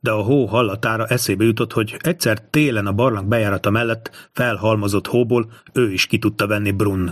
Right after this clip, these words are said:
képmását. Igen, bologatott Ajla, azt hiszem, már értem. Ajla a kezébe vette a kis kova követ, és tüzetesen szemügyre vette.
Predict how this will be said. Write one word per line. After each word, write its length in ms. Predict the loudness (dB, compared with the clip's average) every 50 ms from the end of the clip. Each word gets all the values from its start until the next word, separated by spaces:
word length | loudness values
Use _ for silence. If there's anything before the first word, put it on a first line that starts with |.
| -4
képmását. 720 | _ -2 -2 0 0 0 0 2 2 0 -2 -4 -8 -16 _ _ _ _ _ _ _ _ _ _ _ _ _ _ _ _ _ _ _ _ _ _ _ _ _ _
Igen, 380 | 0 2 2 2 0 0 -4 -8 -16 _ _ _ _ _ _ _ _ _
bologatott 520 | 0 2 2 2 2 0 0 0 0 0 2
Ajla, 280 | 2 2 2 0 -2 -6 -12 _ _ _ _
azt 220 | 0 0 0 2
hiszem, 240 | 0 0 0 0 0
már 160 | 0 0 0 2
értem. 480 | 0 0 0 0 -2 -2 -2 -2 -8 _ _ _ _ _ _ _ _ _ _ _ _ _ _ _ _ _ _ _ _ _ _ _ _ _
Ajla 240 | -2 -2 0 0 -2
a 60 | 0
kezébe 380 | 0 -2 0 0 -2 -2 0
vette 280 | 0 0 0 0 -2 -4
a 60 | -2
kis 220 | 0 0 0 0 0
kova 260 | 0 -2 -2 -2 -2
követ, 320 | -2 0 0 0 0 0
és 200 | 0 0 0 -4 -2
tüzetesen 540 | 0 0 0 0 -2 -4 -2 -2 0 0 0
szemügyre 400 | 0 0 -2 -2 0 0 0 2
vette. 420 | 0 0 -2 -4 -6 -6 -6 -8